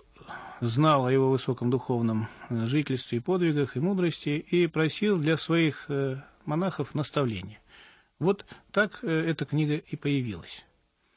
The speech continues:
Для того, чтобы ей пользоваться, конечно, э, много там и непонятных моментов будет, я думаю, для мирян, особенно если это новоча-, новоначальные.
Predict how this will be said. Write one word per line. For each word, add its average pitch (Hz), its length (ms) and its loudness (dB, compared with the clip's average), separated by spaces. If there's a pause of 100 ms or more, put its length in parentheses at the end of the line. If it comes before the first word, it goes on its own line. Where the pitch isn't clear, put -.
(460)
Для 165 220 2
того, 220 260 4
чтобы 175 480 2 (120)
ей 165 180 4
пользоваться, 143 540 0
конечно, 151 680 0 (300)
э, 127 320 -4 (540)
много 160 380 4
там 143 460 0 (960)
и 139 260 0
непонятных 143 720 0
моментов 120 580 0
будет, 123 340 -4
я 127 100 0
думаю, 120 220 -2
для 127 140 -2
мирян, 143 340 2
особенно 127 340 0
если 127 260 -2
это 123 100 -6
новоча-, 127 420 0
новоначальные. 143 880 0